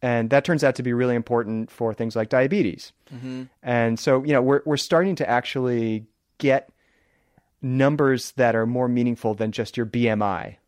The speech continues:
Speaker 1: Like, you know, how heavy are you for your height? For a long, long time, that's the only measurement that we really kinda had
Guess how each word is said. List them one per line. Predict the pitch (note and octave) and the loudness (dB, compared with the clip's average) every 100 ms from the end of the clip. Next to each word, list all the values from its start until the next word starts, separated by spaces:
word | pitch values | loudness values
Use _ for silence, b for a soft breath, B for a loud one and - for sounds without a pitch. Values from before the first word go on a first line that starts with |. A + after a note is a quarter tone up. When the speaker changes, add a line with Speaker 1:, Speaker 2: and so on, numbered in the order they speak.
| _ - | _ -6
Speaker 1:
Like, | A2 G#2+ | -6 -4
you | A#2 | -6
know, | G#2+ | -4
how | A#2 A#2+ | -2 -2
heavy | A#2 A2+ | 0 0
are | A#2 A#2 | 2 0
you | A#2 A2+ | 0 -4
for | - | -4
your | G#2 | -6
height? | G2 A2+ - _ _ _ _ _ _ _ _ _ _ _ - | -2 -4 -4 _ _ _ _ _ _ _ _ _ _ _ -10
For | - | -2
a | A#2 | 0
long, | A#2+ C#3 D3 D3 | 4 4 4 4
long | C#3 | 0
time, | B2+ C3 A2 | 0 -2 0
that's | G#2+ - | -2 -2
the | B2+ | -2
only | C#3 C#3+ C#3 | 0 0 2
measurement | B2 B2 A#2+ G#2+ | 0 0 0 -4
that | G#2+ G#2 | -4 -6
we | B2 A#2 | -6 -4
really | A#2+ A#2 A2 | -2 -2 -4
kinda | - A2+ | -6 -8
had | F#2+ F#2+ G2 - B2+ B2 G2 F2+ - | -8 -12 -16 -8 -2 -2 -2 -4 -10